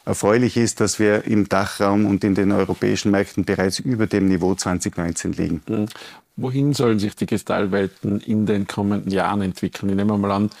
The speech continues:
Speaker 2: es gibt sowas wie eine Zukunftsperspektive. Sie haben's auch angesprochen. Es gibt, äh, äh,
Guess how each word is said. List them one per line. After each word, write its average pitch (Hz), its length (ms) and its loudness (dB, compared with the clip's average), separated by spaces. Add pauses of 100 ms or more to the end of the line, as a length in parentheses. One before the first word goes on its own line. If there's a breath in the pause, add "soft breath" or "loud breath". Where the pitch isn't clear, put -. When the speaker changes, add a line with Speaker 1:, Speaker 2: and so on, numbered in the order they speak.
(360 loud breath)
Speaker 2:
es - 140 -6
gibt 123 240 -2
sowas 113 420 0
wie 110 80 2
eine 107 120 2
Zukunftsperspektive. 113 1120 -2
Sie 110 100 -4
haben's 101 180 0
auch - 140 -2
angesprochen. 110 580 -2
Es 101 140 -2
gibt, - 400 -4
äh, 98 480 0
äh, - 100 -6